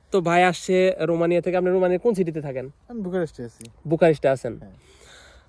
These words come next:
Speaker 1: তো আপনার ওই জায়গায় বর্তমান, আহ, কয়টা কার্ড রিনিউ হয়েছে বা আপনি রোমানিয়াতে কত সালে ঢুকছিলেন?
Speaker 2: আমার দুই হাজার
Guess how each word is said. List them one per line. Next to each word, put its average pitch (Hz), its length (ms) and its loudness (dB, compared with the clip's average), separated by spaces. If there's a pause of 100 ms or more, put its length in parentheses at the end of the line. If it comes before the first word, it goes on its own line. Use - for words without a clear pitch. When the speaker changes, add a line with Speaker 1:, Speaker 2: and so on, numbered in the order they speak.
Speaker 1:
তো 185 160 8
আপনার 190 280 4
ওই 180 100 6
জায়গায় 196 260 4
বর্তমান, 196 400 2 (100)
আহ, 156 600 -2
কয়টা 180 220 2
কার্ড 170 180 -2
রিনিউ 175 180 2
হয়েছে 139 180 -2
বা 151 120 0
আপনি 160 180 -4
রোমানিয়াতে 165 480 -2
কত 240 140 0
সালে 170 340 2
ঢুকছিলেন? 127 440 -8
Speaker 2:
আমার 220 420 -10
দুই 202 160 -8
হাজার 208 440 -6